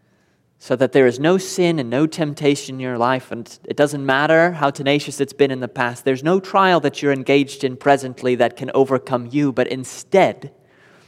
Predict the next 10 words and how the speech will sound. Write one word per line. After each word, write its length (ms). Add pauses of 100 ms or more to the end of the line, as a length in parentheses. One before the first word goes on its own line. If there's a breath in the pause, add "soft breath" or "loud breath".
(140 soft breath)
faith 840 (540 soft breath)
overcomes 1300 (480 soft breath)
everything 800 (720)
that 160
the 80
world 520
can 140
throw 280
at 120
it. 220